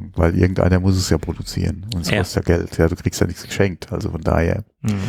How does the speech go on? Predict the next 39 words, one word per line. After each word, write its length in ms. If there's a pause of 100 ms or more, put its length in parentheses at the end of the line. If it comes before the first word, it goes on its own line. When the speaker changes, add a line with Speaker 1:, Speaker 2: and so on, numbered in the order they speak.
(220)
Speaker 1:
schade, 340
wenn's 220
mir 100
gefällt, 300
aber 160
keinem 240
anderen, 420
ja. 160 (100)
Speaker 2:
Mhm. 200 (260)
Speaker 1:
Ähm, 480 (720)
aber 340
wie 80
gesagt, 300
auch 220
gerade, 560 (180)
äh, 580
mit 300
Shatner 480 (760)
könnte 260
man 340
bestimmt 340
noch 60
mal 140
was 160
machen. 260
Ich 240 (180)
denke, 520 (580)
er 340
würde 260
es 180
auch 180
gerne 320
noch 180
mal 160
machen, 500
wenn's 280
halt 220
einigermaßen 560
passt. 320